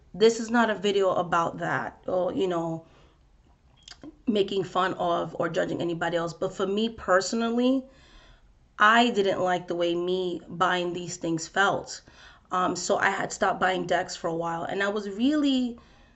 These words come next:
around two thousand seventeen, two thousand eighteen, a little bit more conscientious about my purchases. And then in two thousand and nineteen, when it came to deck purchases for myself personally,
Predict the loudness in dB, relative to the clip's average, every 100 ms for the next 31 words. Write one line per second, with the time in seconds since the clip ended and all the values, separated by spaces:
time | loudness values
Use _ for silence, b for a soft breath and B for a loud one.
0 | b _ -20 -20 -2 0 2 2 0 -6
1 | -4 2 4 4 2 -2 -2 0 0 -4
2 | -6 -8 -4 -2 -2 -4 -4 -6 -6 -4
3 | -4 -2 -2 0 0 0 -2 0 -2 -4
4 | -12 -10 -8 -6 -4 -4 -4 -4 -4 -4
5 | -6 -16 b b b b b -4 0 2
6 | 0 -2 -6 -2 -4 -2 -6 0 2 2
7 | -4 -18 B B B -8 -4 0 4 4
8 | 4 0 0 2 4 4 4 2 -2 -2
9 | -2 -4 -6 -4 2 2 2 0 -2 -2
10 | -6 -2 -2 -2 -6 0 0 0 -8 -6
11 | -6 -6 -6 -6 -6 -4 -4 -4 -4 -4
12 | -2 -4 -6